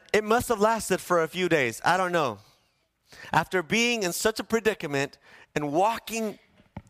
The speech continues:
through the water, they probably hung out there and partied for a while, right? I mean, wouldn't you? You see all the Egyptians, mighty Egyptians destroyed. They were quite an empire, but all of them are destroyed.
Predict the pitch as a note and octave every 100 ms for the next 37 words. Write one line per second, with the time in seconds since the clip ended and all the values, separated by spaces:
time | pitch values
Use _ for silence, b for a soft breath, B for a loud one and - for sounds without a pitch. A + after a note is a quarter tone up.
0 | - B3+ D4+ B3 G3 D#3+ C3+ B2+ B2 B2
1 | - b b b b - - _ _ -
2 | C3+ - F3 E3+ D#3+ E3 D#3 D3 C#3 C#3+
3 | C3+ C3+ B2+ B B - A2+ - B2+ A#2
4 | G#2 - G2+ E2+ D#2+ - A2 G#2+ _ _
5 | _ _ A2+ D3+ - _ _ _ _ -
6 | A2+ A2+ C#3 C3+ B2+ D3 D#3 - _ b
7 | b b - - C#3 F2+ C3 C3 B2 A2+
8 | C#3+ - A2 A2+ - - _ _ _ _
9 | _ _ _ G2 A2+ C#3+ D3 C3 A#2+ C3+
10 | - A2+ G#2 - G#2+ - - B2 A2 F2+
11 | G#2 A#2+ A#2 A#2 A2+ C3+ G2+ - - -
12 | - B2+ C3 A2 A#2 A2+ G2 F#2 F#2 G2+
13 | - A#2+ B2 G#2 G2+ F#2 - G#2+ G2